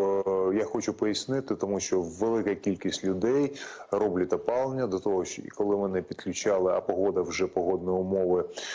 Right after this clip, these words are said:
е, іноді температура опускається достатньо низько, і в домівках вже холодно, і багато людей використовують кондиціонери,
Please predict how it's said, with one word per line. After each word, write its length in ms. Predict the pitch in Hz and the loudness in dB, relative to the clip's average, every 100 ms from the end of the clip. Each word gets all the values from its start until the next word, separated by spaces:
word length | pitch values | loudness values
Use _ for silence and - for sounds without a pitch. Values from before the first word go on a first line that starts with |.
| - - | -12 -4
е, 200 | 92 92 98 | 0 2 0
іноді 440 | 98 90 95 92 | 0 0 0 2
температура 840 | 98 92 95 95 - 95 95 92 90 - - | 0 -2 0 -2 0 2 2 2 0 -2 -2
опускається 680 | 90 90 95 - 101 92 78 | -2 0 -4 0 0 0 -2
достатньо 460 | 90 - 95 98 | -4 -2 -2 0
низько, 580 | 95 101 - - 95 87 - | 0 0 -2 0 2 0 -2
і 480 | 92 95 95 92 92 | 2 2 4 4 2
в 100 | 82 | 2
домівках 480 | 104 95 92 - 87 | -2 0 -2 0 0
вже 180 | 87 | 2
холодно, 500 | 85 123 131 127 123 | 0 2 2 2 2
і 320 | 110 98 92 92 | 2 2 2 2
багато 400 | 85 92 98 92 | 0 0 0 2
людей 540 | 92 92 123 120 110 87 | 2 2 2 2 0 -4
використовують 720 | - 98 90 - 87 85 - | -4 -2 -2 0 2 2 0
кондиціонери, 880 | 117 127 120 - 120 95 95 92 | -2 -2 -2 -2 0 0 2 0